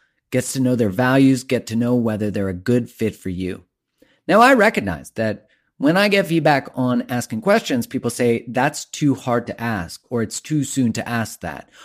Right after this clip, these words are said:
or whatever the excuse or thought or feeling or fear might be. And so I thought, "Shit, let me ask the hard questions." And that's why I created Create the Love Cards. Create the Love Cards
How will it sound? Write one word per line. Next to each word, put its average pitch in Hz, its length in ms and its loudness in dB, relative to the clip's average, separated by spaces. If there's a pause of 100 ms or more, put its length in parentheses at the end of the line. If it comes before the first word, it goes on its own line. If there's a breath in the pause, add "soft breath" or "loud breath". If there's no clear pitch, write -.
(100)
or 123 320 2
whatever 190 440 4
the 165 240 4
excuse 151 600 -2 (180)
or 240 140 4
thought 151 420 4
or 160 120 2
feeling 143 480 4
or 135 180 -2
fear 120 540 2 (260 soft breath)
might 123 260 2
be. - 380 2 (800)
And 131 100 -4
so 170 80 6
I 170 60 4
thought, - 440 0 (180 soft breath)
"Shit, - 280 2
let 175 220 4
me 233 180 6
ask 214 240 4
the 110 80 -4
hard 101 160 -6
questions." - 540 -20 (500)
And 117 100 -2
that's 151 180 2
why 156 160 4
I 139 40 2
created 117 460 0
Create 101 260 -4
the 92 60 -8
Love 82 200 -6
Cards. - 380 -18 (480)
Create 151 220 2
the 175 40 4
Love 185 240 6
Cards 156 460 4